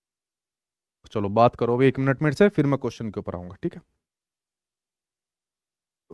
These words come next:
फॉर्म भरने में दिक्कत हो गई, कॉलेज का नाम गलत हो गया सर, कोई बात नहीं, उससे कोई प्रॉब्लम नहीं होती, कॉलेज का नाम हो गया। आपका एक बार जब सर्टिफिकेट आ जाता है ना, तो बस उसमें आपके नंबर देखे जाते हैं,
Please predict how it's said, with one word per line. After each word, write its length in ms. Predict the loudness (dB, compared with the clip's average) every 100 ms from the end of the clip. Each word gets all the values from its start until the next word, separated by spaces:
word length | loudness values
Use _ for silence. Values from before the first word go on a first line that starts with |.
| -18 -10
फॉर्म 300 | 0 2 4
भरने 220 | 4 4
में 120 | 4
दिक्कत 300 | 2 2 4
हो 80 | 4
गई, 140 | 2 0 -6 _ _ _ _ _ _ _ _ _ 2
कॉलेज 220 | 2 4
का 100 | 4
नाम 200 | 4 4
गलत 260 | 4 4 2
हो 80 |
गया 160 | 2 2
सर, 140 | 2
कोई 220 | 2 4 6
बात 220 | 6 4
नहीं, 120 | -10 _ _
उससे 220 | -12 -6 -2
कोई 140 | -2
प्रॉब्लम 560 | -4 -14 -2 0 2 -2
नहीं 100 | -6
होती, 180 | -8 -6
कॉलेज 300 | -4 -4 -4
का 100 | -6
नाम 140 | -6
हो 80 | -8
गया। 120 | -10 _ _ _ _ _ _ 2
आपका 220 | 4 6
एक 80 | 6
बार 120 | 6
जब 160 | 4 2
सर्टिफिकेट 500 | 4 4 6 6 6
आ 100 | 6
जाता 240 | 6 4 2
है 60 |
ना, 100 | -2 -6 _ _ _
तो 40 | -4
बस 220 | -4 -4
उसमें 240 | -2 2
आपके 180 | 2 2
नंबर 260 | 0 0 0
देखे 200 | 0 0
जाते 280 | -2 -2
हैं, 120 | -4